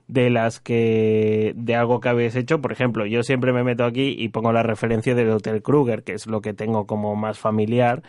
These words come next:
Entonces, desde ahí ya miro cuál es el nivel. Sí que, por ejemplo, en vuestro ranking veo arriba del todo como más miedo el Evana, Whitechapel, The House of Whisper,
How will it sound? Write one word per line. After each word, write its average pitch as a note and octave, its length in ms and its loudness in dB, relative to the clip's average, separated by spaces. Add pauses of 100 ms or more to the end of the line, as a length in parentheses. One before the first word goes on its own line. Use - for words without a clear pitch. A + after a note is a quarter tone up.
(300)
Entonces, A2+ 340 2
desde A#2 200 2
ahí A#2+ 180 2
ya B2 180 4
miro B2 520 4 (380)
cuál A#2+ 200 2
es A#2 120 -2
el B2 120 2
nivel. B2 300 2
Sí B2 180 -4
que, B2+ 140 0
por B2 160 0
ejemplo, B2+ 480 0
en B2 120 2
vuestro A2+ 380 0
ranking A#2+ 500 0
veo A2+ 200 2
arriba A2+ 360 2
del A2 180 2
todo A#2+ 280 0
como A2+ 220 0
más A2 240 0
miedo A#2 400 0
el G#2 160 -6
Evana, B2 580 0
Whitechapel, A#2+ 880 -2
The A2 140 -6
House G2+ 260 -6
of G2+ 220 -8
Whisper, A#2+ 640 -2